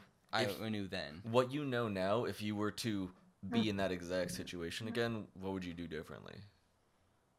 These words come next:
Speaker 2: 'Cause it's easy
Speaker 1: Um,
Speaker 2: to do things wrong, but
Speaker 1: knowing how to
Speaker 2: improving is hard.
Speaker 1: improve and how, I have a lot more control over my emotions. I stay in a neutral state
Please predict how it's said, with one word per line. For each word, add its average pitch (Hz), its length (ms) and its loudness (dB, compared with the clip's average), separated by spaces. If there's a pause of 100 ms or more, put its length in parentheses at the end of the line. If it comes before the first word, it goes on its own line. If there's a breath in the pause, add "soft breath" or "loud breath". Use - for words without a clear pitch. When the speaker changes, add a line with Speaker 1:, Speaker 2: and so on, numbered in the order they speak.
(180)
Speaker 2:
'Cause - 80 -8
it's 107 120 -2
easy 110 240 6
Speaker 1:
Um, 110 40 4 (100)
Speaker 2:
to - 40 -8 (320)
do 104 180 -2
things 90 300 -6
wrong, 85 360 0
but 120 80 -4
Speaker 1:
knowing 175 300 2
how 180 180 2
to - 80 2
Speaker 2:
improving 120 200 0
is 107 80 -8
hard. 120 180 0
Speaker 1:
improve 135 200 2
and 110 120 -2
how, 117 280 0 (220)
I 139 80 6
have 175 100 2
a 214 40 0
lot 202 160 6
more 170 140 4
control 113 460 0
over 110 180 2
my 98 120 0
emotions. 90 540 -4
I 90 120 -6
stay 139 260 -4
in 127 80 -2
a 98 60 -2
neutral 90 460 -6
state 82 480 -6